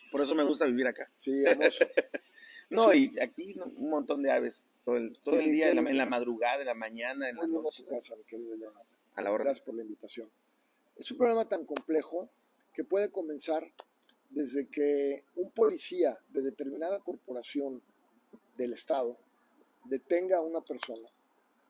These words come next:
Speaker 2: pero no tenga la instrucción jurídica correcta, el curso jurídico correcto para hacer una buena puesta a disposición.
Speaker 1: Oye, pero tú,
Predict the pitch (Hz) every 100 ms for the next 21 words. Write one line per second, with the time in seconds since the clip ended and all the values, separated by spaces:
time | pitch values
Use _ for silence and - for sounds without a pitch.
0 | _ _ - 156 160 196 - 220 214 214
1 | 208 _ _ _ _ 151 156 147 - 143
2 | - 202 202 - 180 190 208 381 165 -
3 | 123 123 123 - 131 - - 151 147 -
4 | 214 - 202 - 151 175 185 156 - 131
5 | 139 - 151 - _ _ _ _ 151 151
6 | 143 196 214 202 175 - 147 190 202 185
7 | - 185 165 - 147 120 - 113 - -
8 | - - _ _ - - - - - -
9 | - - _ - 165 165 160